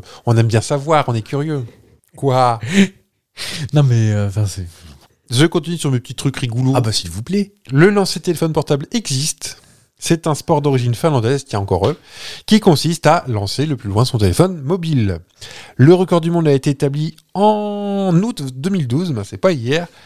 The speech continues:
Speaker 1: Euh, enfin, les téléphones étaient, non, plus légers qu'aujourd'hui, je pense. Non ? Ah, quoique.
Speaker 2: Peut-être plus compacts.
Speaker 1: Plus compacts.
Speaker 2: Ils sont plats maintenant.
Speaker 1: Ouais, plus, plus fragiles.
Speaker 2: Mm.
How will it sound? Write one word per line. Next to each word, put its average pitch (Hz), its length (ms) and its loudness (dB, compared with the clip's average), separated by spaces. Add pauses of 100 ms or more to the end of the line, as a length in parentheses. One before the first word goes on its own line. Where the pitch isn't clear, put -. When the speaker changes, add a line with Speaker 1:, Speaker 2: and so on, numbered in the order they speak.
(420)
Speaker 1:
Euh, 113 180 6
enfin, 113 120 -6
les 107 100 -2
téléphones 113 380 -2
étaient, 92 680 -6 (360)
non, 113 120 -4
plus 185 180 -6
légers 139 260 -2
qu'aujourd'hui, 110 340 -2
je - 80 -10
pense. - 380 -16
Non ? 190 100 -20 (220)
Ah, 160 120 -10
quoique. 120 380 -6 (240)
Speaker 2:
Peut-être 127 160 -2
plus 190 120 -4
compacts. - 600 0
Speaker 1:
Plus 143 120 -14
compacts. 104 440 -8
Speaker 2:
Ils 117 80 -14
sont 120 160 -2
plats 151 220 2
maintenant. 117 380 -2 (220)
Speaker 1:
Ouais, 101 140 -8 (340)
plus, 156 140 -12
plus - 220 -18
fragiles. - 360 -6 (160)
Speaker 2:
Mm. 131 120 4